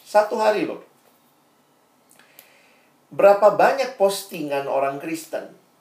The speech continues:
Jadi kalau begini, sederhananya.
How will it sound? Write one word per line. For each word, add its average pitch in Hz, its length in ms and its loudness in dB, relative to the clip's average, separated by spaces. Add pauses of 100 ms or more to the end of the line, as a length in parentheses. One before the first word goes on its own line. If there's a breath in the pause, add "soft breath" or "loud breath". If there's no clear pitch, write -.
(340)
Jadi 220 280 -2
kalau 208 240 2
begini, 170 480 -8
sederhananya. 139 800 -6